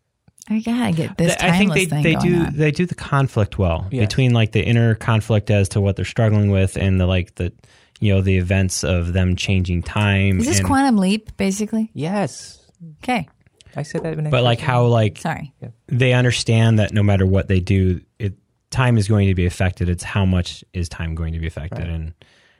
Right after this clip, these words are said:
Speaker 1: Is he looking at a
Speaker 2: Yeah.
Speaker 1: picture of himself and seeing his, you know, whether his sister's disappearing or if he's
Speaker 3: Mm.
Speaker 1: coming back? Okay, just checking.
Speaker 2: No, but
Speaker 3: No.
Speaker 2: you, you've had a character where, like,
Speaker 1: Back
Speaker 2: the
Speaker 1: to
Speaker 2: ma-,
Speaker 1: the
Speaker 2: the
Speaker 1: Future.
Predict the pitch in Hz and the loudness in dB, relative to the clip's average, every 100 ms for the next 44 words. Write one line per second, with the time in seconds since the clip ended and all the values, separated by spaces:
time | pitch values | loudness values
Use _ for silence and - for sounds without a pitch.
0 | _ _ _ _ _ _ _ _ _ _ | _ _ _ _ _ _ _ _ _ _
1 | 175 175 180 180 170 170 165 156 175 160 | -4 -2 0 0 0 0 -2 -2 -2 0
2 | 160 - 156 151 156 151 156 156 156 156 | -2 0 -2 -2 -2 -2 -2 0 0 -4
3 | 156 - 160 147 147 143 139 - 147 151 | -6 -8 -6 -4 -6 -8 -10 -8 -6 -6
4 | 151 - 139 151 147 143 - 143 147 143 | -6 -8 -10 -10 -10 -10 -8 -6 -4 -4
5 | 143 143 139 143 - 151 147 147 - 151 | -4 -6 -6 -6 -6 -8 -8 -12 -16 -16
6 | - - - 151 - 170 165 160 151 123 | -16 -20 -20 -20 -10 -2 0 2 2 0
7 | 117 151 - 156 127 139 131 120 - 123 | 2 0 2 0 0 0 0 -2 0 0
8 | 120 120 110 107 104 104 98 - - 104 | 0 0 2 2 2 2 -2 -6 -4 -2
9 | 110 127 110 104 - | -2 0 -2 -2 -10